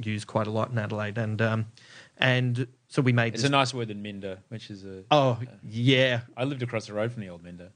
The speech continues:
Speaker 2: That's
Speaker 1: Oh,
Speaker 2: another
Speaker 1: did you
Speaker 2: story.
Speaker 1: really?
Speaker 2: That's
Speaker 1: Yeah.
Speaker 2: another story.
Speaker 1: Oh, I used to go to Woodville High School, which was opposite the Woodville
Speaker 2: Oh, yeah.
Speaker 1: Spastic Centre.
Speaker 2: Yeah.
Speaker 1: When, like, when that word was
Speaker 2: Totally fine.
Speaker 1: not derogatory.
Speaker 2: No,
Speaker 1: It
Speaker 2: on a sign.
Speaker 1: Right.
Speaker 2: Yeah, yeah.
Speaker 1: So funny.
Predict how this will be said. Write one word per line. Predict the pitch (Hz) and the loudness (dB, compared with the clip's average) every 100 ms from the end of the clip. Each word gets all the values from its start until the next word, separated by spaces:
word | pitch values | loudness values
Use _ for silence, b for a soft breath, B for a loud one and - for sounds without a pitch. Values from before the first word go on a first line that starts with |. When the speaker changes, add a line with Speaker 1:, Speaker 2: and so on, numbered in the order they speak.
| - | 4
Speaker 2:
That's | 160 | 6
Speaker 1:
Oh, | |
Speaker 2:
another | 160 | 6
Speaker 1:
did | 151 147 | 4 4
you | 247 | 6
Speaker 2:
story. | 175 | 8
Speaker 1:
really? | 190 285 294 | 6 4 2
Speaker 2:
That's | 139 | 4
Speaker 1:
Yeah. | 147 170 | 4 4
Speaker 2:
another | 117 104 | 2 -4
story. | - 101 | -8 0
Speaker 1:
Oh, | 147 | 4
I | 220 | 6
used | 240 - | 4 2
to | 151 | 2
go | |
to | 127 | 4
Woodville | 131 123 117 | 2 2 2
High | 135 214 | 2 2
School, | - 113 | -2 -6
which | 120 - | -6 -2
was | 123 | 0
opposite | 131 - 135 - | 0 2 -2 2
the | |
Woodville | 127 135 127 | 4 4 2
Speaker 2:
Oh, | - | 2
yeah. | 185 | 2
Speaker 1:
Spastic | - - | -2 -4
Centre. | 123 113 - 131 - | -4 -4 -8 -10 -10
Speaker 2:
Yeah. | 233 254 B - | -12 -12 B 4
Speaker 1:
When, | 151 147 147 147 - - - _ - | 4 6 2 -4 -10 -16 -20 _ -2
like, | 151 147 147 | 2 4 4
when | 151 147 | 2 2
that | 143 151 | 2 4
word | 143 139 127 | 4 4 4
was | 127 127 120 123 | 4 4 0 -2
Speaker 2:
Totally | 131 131 135 | 0 2 2
fine. | 143 113 - - | 0 -2 -4 2
Speaker 1:
not | 143 - | 2 4
derogatory. | 139 165 - - - | 2 2 -4 -10 -4
Speaker 2:
No, | 131 120 - - | -2 -2 -2 0
Speaker 1:
It | |
Speaker 2:
on | 127 | 0
a | |
sign. | 123 131 113 107 - _ - | 2 2 2 0 -10 _ 0
Speaker 1:
Right. | 131 156 - - _ _ | 2 2 -2 -14 _ _
Speaker 2:
Yeah, | 127 120 | 2 4
yeah. | 120 | 4
Speaker 1:
So | 117 | 2
funny. | 107 107 104 | -2 -10 -12